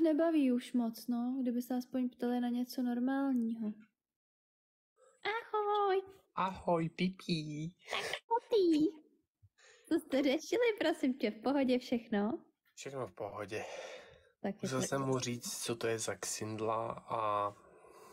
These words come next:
Speaker 1: Ten Amir, jo, co
Speaker 2: Hmm.
Speaker 1: provedl. Co provedl. Jak je po operaci? Jo, jo, lépe. Kdyby v tom nebyly ty peníze,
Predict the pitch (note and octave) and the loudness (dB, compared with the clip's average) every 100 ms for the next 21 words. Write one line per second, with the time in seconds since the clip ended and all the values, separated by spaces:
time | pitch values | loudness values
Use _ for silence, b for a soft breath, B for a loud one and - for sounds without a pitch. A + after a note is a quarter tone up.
0 | B B B B - - A3 G#3 A3 A3 | B B B B -16 -8 -4 -4 -8 -4
1 | A3+ - G3 F#3+ F3 E3 E3+ - - - | -4 -2 0 0 0 -2 -2 -4 -8 -14
2 | - G3+ G3+ A#2 G3+ G#3 - _ _ _ | -10 -8 -4 -4 -4 -8 -10 _ _ _
3 | _ _ - - - G#3+ G#3 - G#3+ b | _ _ -16 -16 -10 -10 -8 -10 -14 b
4 | b b b b b b _ _ _ B3 | b b b b b b _ _ _ -4
5 | A#3+ B3+ A#3+ A3 A#3+ A#3+ A3+ G#3+ A3 - | -4 -2 -2 -2 -2 -2 -2 -2 -4 -8
6 | G#3 G#3 B3 B3+ A3+ A#3 A#3 A#3 - G#3+ | -2 0 2 2 2 2 0 -2 -2 -4
7 | G#3 A3 A#3 B3 B3+ - C4 B3+ B3 B3+ | -2 0 0 0 -2 0 4 4 4 2
8 | B3+ C4+ C4+ A3+ A3+ A#3 A3+ A#3 | 2 0 0 0 2 2 4 0